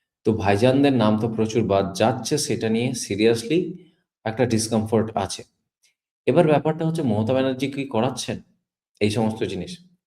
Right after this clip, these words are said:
হ্যাঁ, হ্যাঁও, এর উত্তর হ্যাঁ, আবার না। যদি আমি হ্যাঁটা বলি, প্রথমত হচ্ছে যে উনি চাইছেন যে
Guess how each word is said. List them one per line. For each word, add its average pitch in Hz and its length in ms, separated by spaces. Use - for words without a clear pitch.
হ্যাঁ, 107 300
হ্যাঁও, 127 640
এর 120 200
উত্তর 120 380
হ্যাঁ, 117 300
আবার 101 240
না। 87 180
যদি 151 500
আমি 135 200
হ্যাঁটা 117 380
বলি, 98 360
প্রথমত 156 580
হচ্ছে 139 600
যে 147 220
উনি 131 180
চাইছেন 117 540
যে 131 120